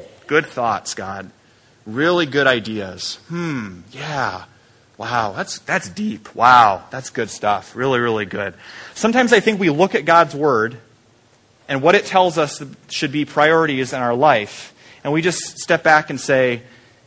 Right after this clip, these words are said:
"You know what? I'm, I think I'm just gonna flap my wings in my heart." Just gonna do that in my heart. It doesn't make any sense.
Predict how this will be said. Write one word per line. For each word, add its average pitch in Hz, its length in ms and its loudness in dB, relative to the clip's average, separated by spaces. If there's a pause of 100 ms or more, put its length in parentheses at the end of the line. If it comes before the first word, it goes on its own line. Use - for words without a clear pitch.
(120)
"You 156 100 -6
know 185 120 0
what? 185 380 0 (1300)
I'm, 151 140 -10 (360)
I - 80 -12
think 220 200 -8
I'm 208 80 -4
just 165 160 -10
gonna 170 100 -4
flap 143 320 0
my 120 140 -4
wings 110 320 -8
in 101 80 -10
my 95 100 -6
heart." 92 420 -12 (960)
Just - 100 -16
gonna 131 140 -10
do 113 140 -8
that 104 180 -4
in 90 100 -12
my 87 100 -16
heart. - 380 -18 (1120)
It 135 80 -10
doesn't 165 240 0
make 123 180 -6
any 139 120 -6
sense. - 600 -4